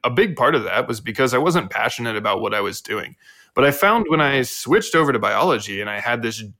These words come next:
genuine drive of curiosity, my grades improved. And it's because I was doing the homework. I was reading outside of the material that was called for in class. And it's because I was genuinely interested in the topic.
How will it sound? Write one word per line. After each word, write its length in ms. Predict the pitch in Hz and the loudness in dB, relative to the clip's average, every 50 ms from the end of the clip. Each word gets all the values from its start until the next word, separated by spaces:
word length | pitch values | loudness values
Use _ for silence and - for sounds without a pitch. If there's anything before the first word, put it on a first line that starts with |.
| _ _ _ _ | _ _ _ _
genuine 480 | - - 120 123 139 147 147 139 127 117 | -10 -6 -2 0 2 2 2 2 0 0
drive 460 | 101 104 95 98 101 113 147 - 127 | -4 -2 -2 0 2 2 2 0 0
of 140 | 113 - - | -2 -4 -4
curiosity, 760 | - 123 120 113 101 107 110 131 - - 175 202 214 233 226 - _ _ _ _ - | -2 0 0 0 0 0 -2 -2 -2 -4 -4 -4 -4 -6 -8 -12 _ _ _ _ -2
my 220 | 123 131 143 147 | 0 2 2 2
grades 560 | 139 104 104 117 131 196 190 151 127 120 - | 0 0 0 0 2 2 0 0 -2 -6 -8
improved. 640 | - - 131 120 110 - 113 151 214 - 110 101 107 | -10 -8 -8 -8 -6 -4 -2 -2 -2 -4 -4 -6 -6
And 120 | 117 120 | -6 -6
it's 120 | 123 120 - | -6 -8 -6
because 460 | - 131 117 - 143 143 143 - - - | -6 -4 -2 2 2 2 2 0 -4 -4
I 120 | - 104 117 | -2 0 2
was 200 | 151 160 139 117 | 2 2 0 0
doing 380 | - 113 127 147 160 165 165 | -4 -2 0 2 2 4 2
the 80 | 160 143 | 2 2
homework. 420 | 120 127 147 - 139 113 104 101 | 0 2 0 2 0 0 -2 -2
I 80 | 98 104 | -2 0
was 180 | 127 147 127 113 | 0 0 0 -2
reading 640 | 110 113 117 127 139 147 147 156 156 156 151 - - 123 | -6 -8 -4 0 2 2 2 2 2 0 -2 -2 -2 0
outside 540 | 135 139 - - - - 127 117 127 131 139 | 0 0 -2 -4 -4 -2 0 0 2 0 0
of 120 | 135 123 | 0 -2
the 60 | 135 127 | -2 -4
material 420 | 123 110 - - 123 131 131 127 | -4 -4 -2 0 2 2 4 4
that 160 | 123 117 - | 4 2 0
was 140 | 117 117 - | -2 -6 -8
called 300 | - - 110 113 117 117 | -4 -2 0 0 0 -2
for 160 | - 127 120 | -2 -2 -2
in 120 | 117 113 113 | -2 -4 -6
class. 440 | - - - 180 151 135 131 - - _ _ _ _ - | -10 -6 -2 -2 0 -2 -2 -6 -12 _ _ _ _ 0
And 80 | 143 160 | 2 2
it's 100 | 160 - | 2 2
because 260 | - 151 - 160 147 | 0 0 0 2 4
I 60 | 156 | 4
was 160 | 147 147 139 | 4 4 2
genuinely 640 | 127 117 104 120 120 123 123 120 117 113 113 110 107 | 0 -4 -4 -2 -2 -2 -2 -2 -2 -4 -4 -6 -8
interested 560 | - - 104 101 - 107 107 - - 101 101 | -10 -10 -12 -10 -10 -10 -10 -10 -12 -12 -14
in 60 | 87 | -14
the 100 | 85 87 | -16 -16
topic. 500 | - - 98 98 101 - - - - _ | -8 -4 -4 -4 -4 -4 -8 -12 -16 _